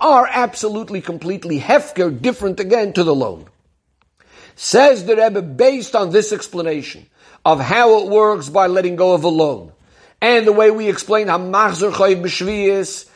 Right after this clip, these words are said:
ruach hachamim noicha mimenu," that if a person does return the loan, the chachamim are happy because, as we explained, in some way there was still an obligation left,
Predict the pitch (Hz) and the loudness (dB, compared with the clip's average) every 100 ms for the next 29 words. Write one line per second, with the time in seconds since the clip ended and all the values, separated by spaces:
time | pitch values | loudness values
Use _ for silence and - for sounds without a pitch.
0 | _ _ 147 185 226 202 190 185 - 202 | _ _ -2 2 4 2 0 -2 0 -2
1 | 202 180 196 190 - 196 196 196 190 190 | -2 0 2 2 -2 -4 -2 -2 -2 0
2 | 185 175 151 180 - 196 190 180 160 208 | 0 -2 -4 -8 -4 -4 -4 -2 2 2
3 | 175 185 - 190 190 185 185 185 - 175 | 0 -6 -4 -4 -2 0 0 -2 -6 -6
4 | - 190 185 165 170 185 190 175 175 190 | -6 -4 -2 -2 -2 -4 -6 -6 -2 0
5 | 180 180 175 - 175 185 196 190 180 156 | 0 0 -4 -4 -2 -2 -2 -4 -6 -4
6 | - 202 185 190 185 185 - 220 202 190 | -2 -2 2 2 4 0 0 -2 0 0
7 | 175 170 165 208 - 185 190 277 226 - | 0 0 0 -2 -2 -2 2 2 2 -4
8 | - | -20